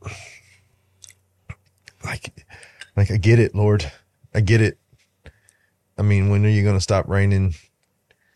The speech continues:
B S all over me? And, uh, you know, there's been some bright spots in the week for sure, but, phew, man,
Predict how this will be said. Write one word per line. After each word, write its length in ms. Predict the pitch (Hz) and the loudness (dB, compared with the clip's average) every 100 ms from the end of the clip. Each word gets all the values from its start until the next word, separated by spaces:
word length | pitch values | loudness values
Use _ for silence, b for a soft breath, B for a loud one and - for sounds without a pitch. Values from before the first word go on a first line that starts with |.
| _ _ - 85 | _ _ -10 -2
B 200 | 104 101 | 2 2
S 220 | 95 - | 2 -2
all 380 | - 87 92 78 | -2 -2 0 -2
over 260 | 90 87 | -4 -4
me? 320 | 87 92 92 B B B _ _ _ _ | -4 -2 -4 B B B _ _ _ _
And, 240 | 98 98 90 | 0 2 4
uh, 300 | 92 90 82 _ _ _ _ _ _ _ - | 4 4 0 _ _ _ _ _ _ _ 0
you 80 | 120 | 4
know, 100 | 135 | 4
there's 120 | 147 | 4
been 140 | 175 | 2
some 160 | 151 110 | 4 4
bright 180 | 107 110 | 4 4
spots 280 | 104 92 | 2 0
in 60 | 98 | 0
the 60 | 92 | 0
week 200 | 95 - | 0 -4
for 120 | 80 | -6
sure, 380 | - 107 101 82 | 0 2 2 0
but, 280 | 90 87 - _ _ - | -2 -2 -6 _ _ -16
phew, 260 | - - - - | -10 -10 -12 -16
man, 240 | - | -16